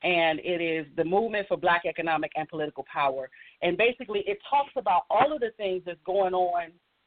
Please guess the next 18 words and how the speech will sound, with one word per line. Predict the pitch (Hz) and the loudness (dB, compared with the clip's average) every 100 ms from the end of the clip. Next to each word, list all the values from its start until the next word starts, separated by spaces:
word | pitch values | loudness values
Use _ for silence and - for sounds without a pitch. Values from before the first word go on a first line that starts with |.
| _ _ _ - | _ _ _ -4
in | 247 254 254 247 240 - _ _ _ 175 | 0 2 0 -2 -6 -14 _ _ _ 0
the | 214 | 0
area | 214 202 180 160 151 143 _ _ _ _ _ _ _ | 4 2 2 -2 -6 -8 _ _ _ _ _ _ _
that, | 196 185 165 - _ _ _ _ _ _ _ _ _ - | 0 2 0 -4 _ _ _ _ _ _ _ _ _ -4
you | 320 | 2
know, | 269 269 | 2 2
for | 262 | -2
the | |
most | 247 285 277 - | 0 0 0 0
part, | 233 196 240 | 2 2 -2
if, | 254 - | -8 -6
if, | 247 - _ _ | -8 -8 _ _
if | 220 214 | -2 -2
it's | 247 240 _ _ | -2 -4 _ _
for | 254 254 254 247 247 _ _ _ _ | -2 2 4 2 0 _ _ _ _
the | 190 185 175 - _ _ - | 2 4 2 -2 _ _ -2
economic | 220 - 208 208 208 196 - _ _ | -2 -2 0 0 0 -2 -6 _ _
improvement | 196 - - 240 214 214 | -8 -8 -4 -4 -2 -4